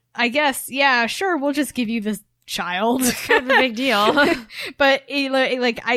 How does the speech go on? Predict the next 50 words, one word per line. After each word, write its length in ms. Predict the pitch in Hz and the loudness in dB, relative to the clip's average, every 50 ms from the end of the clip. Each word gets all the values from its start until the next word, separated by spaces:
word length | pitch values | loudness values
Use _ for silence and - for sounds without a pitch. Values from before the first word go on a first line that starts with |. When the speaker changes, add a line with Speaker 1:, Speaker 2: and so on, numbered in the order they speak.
| - - | -2 -2
Speaker 1:
it, 220 | 247 233 - _ _ - | -4 -4 -6 _ _ -4
when 180 | 240 233 233 | -2 -2 0
you 240 | 226 233 233 226 226 | 0 0 -2 -2 -4
see 480 | - - - - 254 247 247 240 240 226 | -4 -6 -6 -4 -4 -2 -2 -2 -2 -2
their 480 | 214 214 214 214 208 208 208 202 202 | -2 -2 0 0 0 0 0 0 -2
relationship 800 | - 202 202 202 196 208 208 - 220 220 - - 214 196 190 - | -4 -4 -4 -4 -4 -6 -4 -4 -4 -4 -4 -4 -4 -6 -4 -6
and 140 | 190 190 190 | -6 -6 -6
that 180 | 185 - - | -8 -10 -8
they 100 | 202 202 | -8 -8
were 140 | 190 185 180 | -6 -6 -8
colleagues, 560 | - - - 180 185 185 185 180 175 185 - | -10 -10 -10 -10 -8 -8 -8 -10 -10 -12 -12
that 140 | 185 175 - | -14 -12 -12
she 200 | - - 180 175 | -10 -10 -10 -10
would 200 | 175 175 180 - | -10 -10 -12 -14
probably 760 | - - - 160 196 180 196 - - - 180 175 - - _ _ | -14 -12 -12 -10 -10 -12 -14 -12 -12 -12 -12 -12 -14 -18 _ _
like 300 | 196 180 180 - _ - - | -14 -12 -12 -14 _ -20 -14
for 220 | - - 185 185 | -8 -6 -6 -6
h-, 100 | 180 - _ _ _ _ _ _ _ _ _ - | -6 -10 _ _ _ _ _ _ _ _ _ -8
that 180 | 202 165 - - _ _ _ _ _ _ - | -8 -8 -8 -10 _ _ _ _ _ _ -14
to 100 | - 190 | -14 -12
happen, 200 | - - - 190 | -12 -10 -12 -10
Speaker 2:
Right. 280 | 185 180 180 - - - 226 254 | -10 -12 -14 -16 -16 -18 -20 -18
Speaker 1:
you 140 | - 165 156 | -18 -16 -16
know? 180 | 147 147 - - - | -16 -16 -18 -14 -10
Speaker 2:
And 100 | 254 254 | -6 -6
we 80 | 269 277 | -6 -4
got 160 | 269 269 269 | -6 -8 -8
to 80 | 269 247 | -10 -12
see 160 | - 254 233 | -10 -8 -8
his 160 | 226 202 208 | -8 -8 -10
wife 580 | 233 214 202 233 254 208 196 196 - - - - - | -10 -10 -10 -8 -8 -10 -12 -14 -16 -20 -20 -18 -16
a 60 | 196 | -14
little 160 | 196 190 269 | -10 -6 -4
Speaker 1:
Yeah. 200 | 269 277 370 330 | -2 -2 -2 -2
Speaker 2:
bit 100 | 220 196 | -4 -6
in 80 | 190 190 | -8 -10
this, 260 | 190 185 196 190 - 208 | -12 -12 -12 -14 -14 -16
which 140 | 196 - | -16 -14
was 160 | 202 196 196 190 | -14 -14 -12 -12
nice 280 | 185 185 190 190 - | -10 -10 -12 -12 -14
because 340 | - - 190 - 208 196 196 | -16 -16 -14 -12 -12 -12 -10
in 60 | 196 190 | -10 -10
the 60 | 190 | -8
movie 380 | 196 214 233 220 208 202 196 | -8 -6 -6 -6 -6 -8 -8
it's 180 | 190 190 - - | -8 -10 -12 -12
like, 440 | 202 190 190 190 190 190 - _ _ _ _ _ _ _ _ _ _ - | -10 -8 -8 -8 -10 -10 -14 _ _ _ _ _ _ _ _ _ _ -8
Speaker 1:
Oh, 140 | 262 349 | -6 -4
yeah, 220 | 359 349 359 339 294 | -2 0 0 -2 -2
she's 240 | - - 262 233 - | -4 -6 -8 -8 -10
there. 260 | 196 180 180 180 | -10 -12 -12 -12